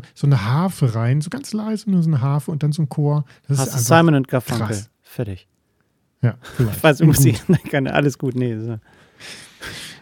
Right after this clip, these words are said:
Speaker 1: Jetzt muss ich noch auf den letzten Song, der ist ja, wie wir heute schon gelernt haben, auch immer sehr wichtig. Morning Sun, I Build the Stairs, Abschnitt,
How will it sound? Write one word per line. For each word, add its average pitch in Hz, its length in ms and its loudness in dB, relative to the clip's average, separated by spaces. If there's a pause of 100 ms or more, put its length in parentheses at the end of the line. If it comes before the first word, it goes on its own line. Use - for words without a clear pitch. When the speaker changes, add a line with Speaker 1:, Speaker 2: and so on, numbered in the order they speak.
Speaker 1:
Jetzt 147 200 2
muss 170 140 4
ich 156 60 4
noch 156 140 4
auf 135 100 0
den 147 120 4
letzten 139 320 2
Song, 147 240 2
der 117 100 2
ist 120 140 -2
ja, 110 260 2 (320)
wie 110 180 0
wir 107 120 0
heute 113 240 0
schon 117 180 0
gelernt 110 420 2
haben, 120 240 2
auch 135 200 -2
immer 139 220 2
sehr 127 180 2
wichtig. 131 460 -4 (260)
Morning 123 560 4
Sun, 160 560 0
I 127 120 4
Build 131 380 2
the 117 100 0
Stairs, 139 760 -4 (580)
Abschnitt, 123 600 -2